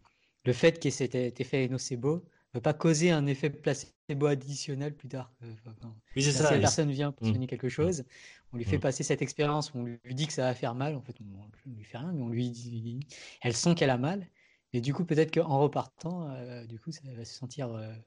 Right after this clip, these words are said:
Speaker 1: encore mieux par rapport au truc qu'elle devait,
Speaker 2: <laughs>
Speaker 1: euh, traiter, quoi.
Speaker 2: Ouais, ça peut être une idée, <laughs> de créer une fausse douleur pour créer un, un faux effet de soin. <laughs> Enfin,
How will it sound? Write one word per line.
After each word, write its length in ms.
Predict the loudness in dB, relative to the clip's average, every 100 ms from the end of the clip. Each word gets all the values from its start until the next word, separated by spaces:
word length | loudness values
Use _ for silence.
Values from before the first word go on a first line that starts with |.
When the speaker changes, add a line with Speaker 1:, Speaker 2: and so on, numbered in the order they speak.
| _ -8
Speaker 1:
encore 260 | 0 2 4
mieux 200 | 4 2
par 140 | -2
rapport 300 | -4 -4 -4
au 80 | -6
truc 180 | -8 -6
qu'elle 180 | 0
devait, 80 | 0
Speaker 2:
<laughs> 200 | 2 -2
Speaker 1:
euh, 180 | -4 -14 -18 _
traiter, 300 | -12 -10 -12
quoi. 120 | -12 -14 _ _ _ _ _ -18 -14 -12 -12 -14 -4 0
Speaker 2:
Ouais, 100 | 0
ça 120 | 4
peut 80 | 2
être 120 | 6
une 120 | 8
idée, 80 | 8
<laughs> 280 | 6 2 0
de 60 |
créer 240 | -2 2 4
une 100 | 4
fausse 400 | 2 -2 0 2
douleur 320 | 4 4 4 0 -2 0 2 2 -2
pour 200 | -10 -4
créer 260 | 0 2
un, 120 | 0 -6 -16 -6 0
un 100 | 0
faux 220 | 2 0
effet 160 | 0 -2
de 60 |
soin. 320 | -4 -2 -2 -4 -4 -2
<laughs> 240 | -4 -6
Enfin, 220 | -2 -2